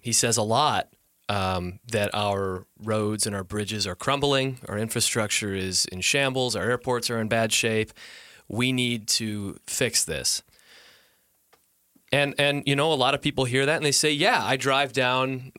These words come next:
where I'm from in Detroit. I drive down I seventy-five and there's potholes the size of, you know, Wisconsin in, uh, in, on I seventy-five headed southbound."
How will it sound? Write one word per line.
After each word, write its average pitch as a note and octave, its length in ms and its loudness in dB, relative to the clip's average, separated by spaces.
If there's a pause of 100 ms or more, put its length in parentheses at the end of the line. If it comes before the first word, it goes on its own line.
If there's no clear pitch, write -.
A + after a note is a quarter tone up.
(200)
where A2+ 120 0
I'm C3 120 0
from A#2 180 0
in A2+ 80 -2
Detroit. A#2+ 300 0
I E3 80 2
drive E3 240 0
down C#3+ 180 2
I D3 100 2
seventy-five D3 760 2
and D3 100 -2
there's B2 180 2
potholes C#3+ 640 2
the C3+ 100 0
size C3+ 400 2
of, B2 320 -4
you A#2+ 120 0
know, G#2+ 280 0
Wisconsin D3+ 760 2 (480)
in, A#2+ 360 2
uh, A2 340 4
in, B2 220 2
on B2 160 2
I A2+ 100 2
seventy-five A2 600 2
headed G#2+ 240 0
southbound." F#2+ 580 0